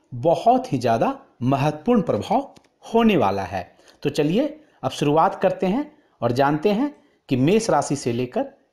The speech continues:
मीन राशि वालों तक के जीवन में क्या कुछ हो सकता है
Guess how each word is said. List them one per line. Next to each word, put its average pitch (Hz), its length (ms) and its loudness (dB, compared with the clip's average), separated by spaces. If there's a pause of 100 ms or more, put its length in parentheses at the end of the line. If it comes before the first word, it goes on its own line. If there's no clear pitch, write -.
मीन 190 280 2
राशि 135 280 2
वालों 113 220 0
तक - 200 -6
के 127 100 -2
जीवन 113 240 -2
में 226 280 -4 (260)
क्या 127 120 2
कुछ 127 220 -6
हो 120 140 -2
सकता 120 360 -2
है 208 300 -4